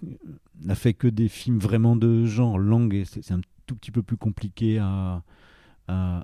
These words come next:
à cerner, mais c'est deux cinéastes qui n'ont jamais rechigné à utiliser le genre pour, euh, pour construire autre chose. Euh, se servir à un moment donné de, d'un matériau.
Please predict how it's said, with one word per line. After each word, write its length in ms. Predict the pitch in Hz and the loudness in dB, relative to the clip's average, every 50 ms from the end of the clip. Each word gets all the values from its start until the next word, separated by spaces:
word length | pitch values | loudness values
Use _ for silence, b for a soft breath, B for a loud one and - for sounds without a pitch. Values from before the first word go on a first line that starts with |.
| - 95 | -4 -4
à 60 | 92 | -4
cerner, 440 | - - 107 98 104 117 131 139 131 | -2 -2 0 0 2 2 2 2 4
mais 200 | 113 104 104 90 | 4 2 2 0
c'est 260 | - - - 110 98 | -2 -4 -4 -4 -2
deux 180 | 98 98 104 101 | 0 0 0 0
cinéastes 340 | - 107 101 110 113 - - | 2 2 0 0 0 0 -2
qui 60 | - | -4
n'ont 60 | 95 | -2
jamais 240 | 92 98 113 107 107 | 0 0 2 2 2
rechigné 500 | 101 92 104 98 - - 107 104 107 113 | 2 2 2 0 -2 -2 -2 0 2 2
à 40 | 107 | 0
utiliser 480 | 90 - - 90 82 87 98 95 95 95 | 0 -2 -6 -12 -6 -4 -2 -2 0 0
le 80 | 95 | 0
genre 200 | 98 123 123 117 | 0 0 0 -2
pour, 300 | - - 110 92 92 98 | -2 -2 -2 0 0 0
euh, 180 | 92 92 90 85 90 | 0 0 -2 -4 -6
pour 140 | - 92 - | -8 -12 -10
construire 380 | - 98 90 - - - 98 87 | -8 -8 -8 -8 -6 -6 -4 -4
autre 200 | 90 - - 107 | -4 -2 -4 -4
chose. 320 | - - 120 113 101 87 78 80 - _ - - - 156 - | -4 -2 -4 -6 -6 -6 -10 -14 -16 _ -20 -20 -18 -10 -8
Euh, 240 | 92 87 87 85 85 | -4 -4 -4 -4 -6
se 140 | - - 85 | -8 -10 -10
servir 400 | - - 90 87 95 101 92 87 | -8 -8 -6 -4 -4 -2 -2 -2
à 40 | |
un 40 | 85 | -2
moment 240 | 82 87 85 87 87 | -2 -2 -2 -2 -2
donné 320 | 87 92 92 104 110 113 | 0 0 2 2 2 2
de, 300 | 104 98 95 90 87 82 - B B B B B B B B | 2 0 0 -2 -2 -4 -6 B B B B B B B B
d'un 100 | - 85 | -4 -2
matériau. 540 | 87 92 90 - 107 95 98 110 117 135 | 0 0 0 0 0 2 4 4 2 2